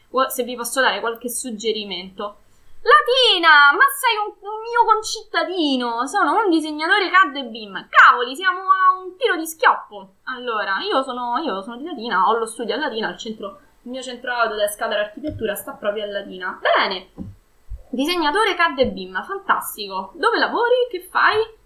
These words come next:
Dimmi un po', visto che siamo così vicini. Mm? Allora, quindi, quando vi sono capitate, signore, situazioni un po' ostiche, eh, situazioni che non sapevate come gestire,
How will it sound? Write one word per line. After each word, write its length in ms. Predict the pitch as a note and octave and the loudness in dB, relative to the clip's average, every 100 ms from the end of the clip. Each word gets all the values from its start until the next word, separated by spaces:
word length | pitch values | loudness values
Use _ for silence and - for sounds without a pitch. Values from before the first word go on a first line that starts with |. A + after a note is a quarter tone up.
| _ | _
Dimmi 240 | D4+ D4 | -8 -6
un 160 | G#3 A3 | -6 -2
po', 300 | C4 D4 - | 2 2 2
visto 300 | A#3+ - - | -8 -8 -6
che 160 | G#3+ A3 | -6 -8
siamo 280 | - G#3+ G#3 | -12 -12 -12
così 200 | G#3 A3 | -14 -16
vicini. 580 | F#3+ G3+ E4+ A4+ B4 - - _ - - - - - - - | -16 -6 -2 0 -2 -4 -10 _ -12 -12 -12 -14 -2 4 6
Mm? 240 | F#4 - - - - - - - | 6 2 -2 -6 -8 -10 -12 -4
Allora, 500 | D#4 F4 B3 F3+ - - _ _ _ _ _ _ _ _ - | 0 2 2 -2 -6 -16 _ _ _ _ _ _ _ _ -4
quindi, 420 | G4 A#3+ F#3+ - | 0 0 -2 -14
quando 360 | _ - G#4+ C5+ | _ 4 6 6
vi 60 | A4+ | 2
sono 160 | E4+ D#4 | 0 0
capitate, 500 | C#4 C4+ C4 C#4 B3 | -2 0 2 2 0
signore, 500 | A#3+ B3 B3 A#3 A3+ | -10 -8 -4 -2 -4
situazioni 540 | A3 A3+ - C4+ B3+ | -10 -14 -12 -10 -8
un 140 | A3+ | -8
po' 180 | A3+ G#3 | 2 4
ostiche, 640 | - - - B3 B3+ B3+ - _ _ | 4 2 -8 -4 -2 -4 -8 _ _
eh, 480 | - G#3+ G#3+ G#3 G#3 | -6 -6 -4 -6 -8
situazioni 640 | A#3 A#3 A3+ C#4+ C#4 C4 | -6 -6 -4 -6 -4 0
che 200 | A#3+ A#3+ | 0 0
non 360 | A#3 A#3 B3 B3+ | -2 -6 -4 -4
sapevate 600 | - A3 A3+ G#3+ G#3+ A3 | 2 2 2 4 2 2
come 260 | A3 G#3+ G3 | -8 -14 -12
gestire, 800 | G3+ - A#3 B3 B3+ C4+ C4+ | -14 -14 -14 -6 -2 -2 -4